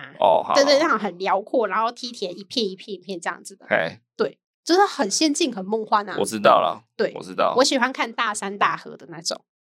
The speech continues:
Speaker 1: 大山大河，
Speaker 2: 对。
Speaker 1: 九寨沟我不认为可以叫大山大河。
Speaker 2: 就是那种很
Speaker 1: 我不觉得，
Speaker 2: 大片啊。
Speaker 1: 我不觉得他们算是。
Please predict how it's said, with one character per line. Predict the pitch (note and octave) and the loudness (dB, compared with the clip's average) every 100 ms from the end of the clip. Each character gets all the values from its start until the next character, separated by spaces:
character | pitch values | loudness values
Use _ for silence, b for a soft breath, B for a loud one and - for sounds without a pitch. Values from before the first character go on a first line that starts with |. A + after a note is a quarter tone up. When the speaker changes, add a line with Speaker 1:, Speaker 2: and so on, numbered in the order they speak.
| _ | _
Speaker 1:
大 | F3 D3+ | 4 4
山 | C3 D3 D3+ | 6 6 6
大 | D#3 A2+ G2+ | 6 6 4
河， | G2+ - A2 C3+ - | -2 -6 -12 -16 -4
Speaker 2:
对。 | A3+ | 0
Speaker 1:
九 | G#2 | 2
寨 | G#2 C#3+ | 4 4
沟 | B2 B2+ | 6 4
我 | G2+ | 4
不 | F#2 | 2
认 | G#2+ G#2+ | 0 0
为 | F2+ E2+ | -2 -2
可 | A2 | -2
以 | F2+ | 2
叫 | G2 | 2
大 | F2 F#2 | 2 0
山 | E2+ D2 | 0 -6
大 | C2+ - | -8 -12
河。 | - - | -12 -6
Speaker 2:
就 | F4 | -2
是 | F4+ | 4
那 | G#4+ D4+ | 6 4
种 | |
很 | - - - A#3+ G3+ _ _ | 2 -14 -4 -4 -4 _ _
Speaker 1:
我 | - | -4
不 | - | 0
觉 | E4 - | 0 0
得， | |
Speaker 2:
大 | - - | 0 0
片 | C4+ | -2
啊。 | - G#2 | -2 -2
Speaker 1:
我 | B2 | 0
不 | |
觉 | A#2 | 2
得 | A#2 | 4
他 | G#2+ | 4
们 | A2 F#2+ | 2 2
算 | - G2+ | 0 -2
是。 | - - | -6 -12